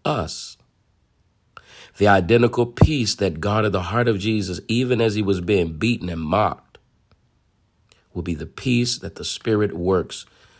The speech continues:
to instill into us. That patience that Jesus had for his most unteachable disciple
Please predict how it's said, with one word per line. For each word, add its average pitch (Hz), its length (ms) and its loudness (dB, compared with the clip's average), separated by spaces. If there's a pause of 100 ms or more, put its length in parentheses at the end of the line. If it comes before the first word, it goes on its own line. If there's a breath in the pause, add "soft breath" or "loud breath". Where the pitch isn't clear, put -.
(200 soft breath)
to - 220 -6
instill 95 840 0
into 87 420 -6
us. - 480 -10 (200)
That 107 280 -10
patience - 800 -6 (600 soft breath)
that 98 120 2
Jesus 113 380 2
had 107 460 4
for 98 460 2 (480 loud breath)
his 95 260 0
most 117 500 6
unteachable 107 880 0
disciple 92 1000 0